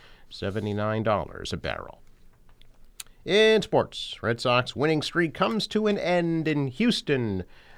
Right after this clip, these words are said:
last night as the Astros beat them nine to four.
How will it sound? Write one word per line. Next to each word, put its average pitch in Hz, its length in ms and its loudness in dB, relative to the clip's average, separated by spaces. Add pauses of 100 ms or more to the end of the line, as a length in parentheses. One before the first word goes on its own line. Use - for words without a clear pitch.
(100)
last 117 320 2
night 135 220 4
as 113 120 0
the 104 160 2
Astros 110 600 0
beat 143 300 -2
them 123 460 2
nine 208 520 0
to 147 80 -4
four. 185 580 0